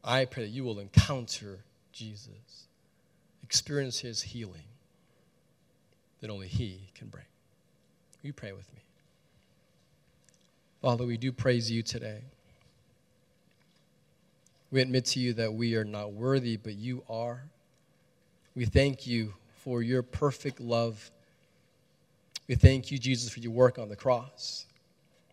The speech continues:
We thank you that you are our healer. And we truly are just desperate for your healing. We can't heal ourselves, and our soul is so desperate, we need to just rest in you.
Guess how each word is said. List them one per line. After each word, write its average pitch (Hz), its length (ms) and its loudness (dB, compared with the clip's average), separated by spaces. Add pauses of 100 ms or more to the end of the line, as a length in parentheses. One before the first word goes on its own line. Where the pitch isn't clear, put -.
(540)
We 127 80 -4
thank 131 260 4
you 127 60 -2
that 123 60 2
you 123 260 4
are 120 140 6
our 123 340 4
healer. 117 600 -6 (760)
And 135 160 -2
we 147 140 4
truly 135 540 0
are 131 280 0
just 123 420 -6
desperate 123 460 2
for - 140 -10
your 123 260 -4
healing. 123 540 -6
We 127 80 -4
can't 139 360 4 (260)
heal 147 360 -2
ourselves, 123 600 0
and 127 120 -8
our 123 100 -6
soul 143 460 0
is 131 80 -6
so 147 220 -2
desperate, 135 380 -2
we 135 80 -10
need 131 80 -10
to 131 60 -10
just 127 320 -6
rest 135 360 -4
in 117 160 -10
you. 123 180 -10